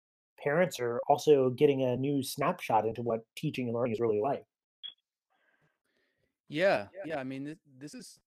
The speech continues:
Speaker 2: this has been difficult, right? And stress is real, and it does a, a significant impact on our bodies. I mean, just for myself, I know I can,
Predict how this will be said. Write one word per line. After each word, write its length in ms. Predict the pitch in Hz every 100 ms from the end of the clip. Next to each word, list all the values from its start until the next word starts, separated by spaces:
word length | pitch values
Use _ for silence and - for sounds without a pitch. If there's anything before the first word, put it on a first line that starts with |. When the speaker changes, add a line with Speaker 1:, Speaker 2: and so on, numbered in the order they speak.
| -
Speaker 2:
this 120 | -
has 120 | 185
been 180 | 170 139
difficult, 540 | 120 - 165 110 90
right? 220 | 104 117
And 160 | 127 120
stress 600 | - - 139 151 - -
is 320 | - 120 110
real, 560 | 117 127 151 117 98 95
and 120 | 107
it 120 | 104
does 220 | 113 117
a, 180 | 113 110 - _ _ _ _
a 40 | 123
significant 600 | - 117 135 139 131 120
impact 600 | 131 135 131 120 113 117
on 120 | 113
our 100 | 107
bodies. 340 | 117 139 117
I 60 | 120
mean, 140 | 120
just 200 | 117 135
for 100 | 156
myself, 440 | 123 104 170 110 -
I 60 | 113
know 240 | 120 113
I 120 | 107 113
can, 340 | 117 101 95